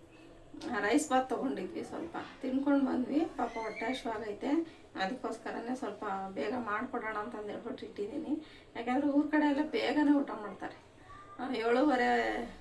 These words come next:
ಎಂಟು ಗಂಟೆ ಒಳಗನೆ ಊಟ ಮಾಡಿ, ಎಂಟು, ಎಂಟೂವರೆ, ಲಾಸ್ಟ್ ಎಂಟೂವರೆಗೆಲ್ಲ ಮಲ್ಕೊಂಬಿಡ್ತಾರೆ ನಮ್ಮವ್ವ. ಹ್ಮ್, ಇವತ್ತು ಸ್ವಲ್ಪ ಲೇಟ್ ಆಯ್ತು. ಇನ್ನು ಅಡುಗೆ ಬೇರೆ ಮಾಡಬೇಕು,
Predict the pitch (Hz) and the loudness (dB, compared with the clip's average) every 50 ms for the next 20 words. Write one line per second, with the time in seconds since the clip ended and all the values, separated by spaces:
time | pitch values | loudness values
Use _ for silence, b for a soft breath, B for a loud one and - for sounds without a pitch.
0 | - - - - - 262 254 247 285 294 262 269 269 233 226 233 254 285 262 302 | -16 -12 -6 -2 -2 0 2 4 6 6 6 4 2 0 0 0 2 2 4 6
1 | 294 269 262 - 302 302 285 285 294 294 392 415 - B B B B B B B | 6 4 4 4 6 8 8 8 8 6 0 -2 -4 B B B B B B B
2 | - 233 247 262 262 285 330 320 302 262 254 - 294 269 269 262 254 254 254 - | -2 2 2 4 4 6 6 6 8 6 6 6 4 4 4 4 4 4 2 2
3 | - - - - - - - - - 311 - 202 311 311 - - - - - 226 | -2 -12 -16 -18 -18 -18 -18 -14 -10 -6 -2 0 0 0 -2 -4 -8 -6 -6 -4
4 | 226 240 262 277 254 247 277 262 262 262 269 277 262 - - - - 285 269 262 | -4 -2 0 2 2 2 2 0 0 0 0 0 0 0 -2 0 2 2 2 2
5 | 254 - - 240 233 233 208 196 - - - - 254 294 339 - - - - - | 2 -2 -4 -4 -4 -4 -6 -6 -6 -6 -6 -6 -6 -6 -8 -10 -12 -16 -18 -18
6 | - - - - - - - - 302 311 320 285 233 240 240 254 277 277 277 277 | -18 -18 -16 -18 -18 -14 -10 -8 -6 -6 -4 -4 -2 0 0 2 2 0 0 2
7 | 294 302 302 - - - - - - - B B B B B B - - 240 214 | 2 2 2 2 -2 -10 -12 -14 -14 -14 B B B B B B -4 -2 -2 0
8 | - 262 240 233 220 220 254 - 247 226 180 170 - - - - - - - - | 0 0 0 0 0 -2 -2 -2 -2 -2 -2 -4 -6 -8 -14 -16 -18 -20 -20 -20
9 | - - - - - - - - - - - - - - - - - - - - | -20 -20 -20 -20 -20 -20 -20 -20 -20 -20 -20 -20 -20 -20 -18 -18 -18 -18 -18 -18
10 | - - - - - 269 277 233 226 208 202 - 214 220 226 247 247 254 254 254 | -18 -14 -6 0 4 4 4 4 4 0 -2 -2 -2 -2 -2 -2 -2 -2 -2 -2
11 | - - - 254 254 - - 262 311 339 - | -4 -4 -6 -6 -6 -4 -2 -2 -2 -2 -2